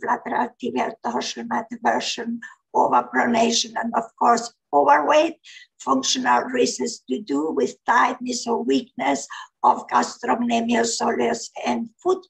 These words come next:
muscles, and degenerative risk with aging of the heel, fat pad atrophy, and stiffness of the plantar fascia. Extrinsic factors has to do with overuse, incorrect training,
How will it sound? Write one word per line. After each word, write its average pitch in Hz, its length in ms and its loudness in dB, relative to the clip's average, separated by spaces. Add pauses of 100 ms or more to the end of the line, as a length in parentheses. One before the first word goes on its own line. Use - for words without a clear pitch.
muscles, 285 600 2 (400)
and 120 200 -2
degenerative 123 840 0 (100)
risk - 380 2
with - 160 -2 (160)
aging 240 520 -2
of - 180 -8
the 240 80 -4
heel, 294 420 -8 (120)
fat 247 240 0 (160)
pad 262 200 2 (160)
atrophy, - 800 -4 (340)
and 302 220 0
stiffness - 680 -8
of - 140 -14
the 240 240 -10
plantar 233 500 -6
fascia. 226 540 -8 (520)
Extrinsic 339 1000 -6
factors - 540 -4
has - 300 -10
to - 120 -12
do 123 200 -2
with 117 280 -4
overuse, 302 800 -2 (320)
incorrect - 640 -4
training, 254 640 -2